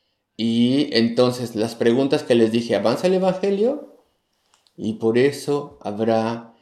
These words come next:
en el día de Navidad un culto evangelístico, un culto de Navidad para explicar por qué el Señor Jesucristo vino a este mundo. No seguimos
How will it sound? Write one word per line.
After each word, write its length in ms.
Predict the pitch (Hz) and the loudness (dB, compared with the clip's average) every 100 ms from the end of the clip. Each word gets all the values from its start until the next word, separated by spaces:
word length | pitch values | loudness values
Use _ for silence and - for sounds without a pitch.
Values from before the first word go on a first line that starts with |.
| _ - | _ -6
en 140 | 110 | -2
el 80 | 104 | 0
día 120 | 120 | -2
de 80 | 131 | -2
Navidad 680 | 123 107 104 101 101 - _ _ _ _ - | -4 -4 -4 -4 -6 -10 _ _ _ _ -6
un 240 | 123 120 | -4 -2
culto 260 | 143 143 151 | -4 -2 -2
evangelístico, 920 | 131 113 110 113 120 117 113 - 95 | -2 -2 -2 0 0 -2 -8 -6 -6
un 220 | 95 123 | -4 -6
culto 260 | - 160 185 | -6 -4 -2
de 100 | 170 | 0
Navidad 680 | 139 117 117 120 120 101 - - | -2 -2 0 0 0 -2 -10 -12
para 160 | - 120 | -2 0
explicar 880 | 120 - 120 117 - 147 160 120 - _ _ | -2 -6 -4 -4 -4 -4 -2 -4 -10 _ _
por 200 | 113 113 | -2 0
qué 120 | 151 | 0
el 60 | 151 | 0
Señor 360 | 147 131 135 - | -2 -2 -4 -4
Jesucristo 580 | 143 135 127 131 139 123 | -8 -6 -6 -6 -4 -4
vino 260 | 127 143 | -2 -2
a 40 | 135 | -4
este 200 | 135 117 | -4 -6
mundo. 420 | 101 92 87 - _ _ _ _ _ _ _ | -4 -6 -10 -16 _ _ _ _ _ _ _
No 580 | - 117 120 131 156 175 | 0 4 4 4 0 -2
seguimos 1000 | 175 151 117 123 127 123 123 127 123 | -2 -6 -2 -2 0 0 0 -2 -6